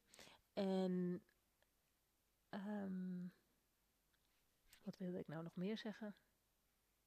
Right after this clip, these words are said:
Oh ja, en dus afwisselen. Drie gezonde ontbijtjes. Nog een keer drie gezonde ontbijtjes en dan hou je eentje over, de zondag bijvoorbeeld. En dat doe je ook met de lunch.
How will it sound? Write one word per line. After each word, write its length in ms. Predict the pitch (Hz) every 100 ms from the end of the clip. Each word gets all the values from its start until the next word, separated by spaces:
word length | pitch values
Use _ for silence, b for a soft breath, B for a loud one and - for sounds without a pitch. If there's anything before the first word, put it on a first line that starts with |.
| _ _ _ _ _ _ _ _ _ -
Oh 80 | 208
ja, 120 | -
en 140 | 202
dus 200 | 202 196
afwisselen. 540 | 190 - 185 - 160 - _ _ _ - -
Drie 400 | 165 220 220 214
gezonde 420 | - 208 196 190
ontbijtjes. 840 | 190 175 180 180 - 175 175 - - _ B B B B
Nog 200 | 196 202
een 120 | 185
keer 240 | - 180
drie 220 | 165 185 170
gezonde 320 | - 185 175
ontbijtjes 500 | 170 160 160 175 -
en 120 | 165
dan 100 | 160
hou 220 | 160 160
je 80 | 165
eentje 340 | 160 165 -
over, 320 | 226 233 226 220
de 80 |
zondag 440 | 202 220 208 196 -
bijvoorbeeld. 640 | 190 - 170 170 165 165
En 140 | - 180
dat 140 | 165
doe 120 | 175
je 100 | 165
ook 140 | 170 -
met 120 | 165
de 80 | 165
lunch. 320 | 160 160